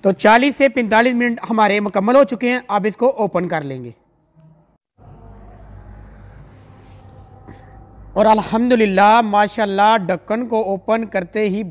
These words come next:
बहुत ही प्यारी खुशबू, बहुत ही मज़े की खुशबू आ रही है।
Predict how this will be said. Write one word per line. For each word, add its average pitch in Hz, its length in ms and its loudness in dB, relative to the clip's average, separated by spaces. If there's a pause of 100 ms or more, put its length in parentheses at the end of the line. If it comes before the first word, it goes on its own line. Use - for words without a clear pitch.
(120)
बहुत 220 380 2
ही 226 220 0
प्यारी 208 300 0
खुशबू, 208 440 -8 (480)
बहुत 208 420 2
ही 233 180 0
मज़े 208 280 -2
की 220 100 -6
खुशबू 208 340 -6
आ 202 120 0
रही 190 160 -6
है। 196 160 -8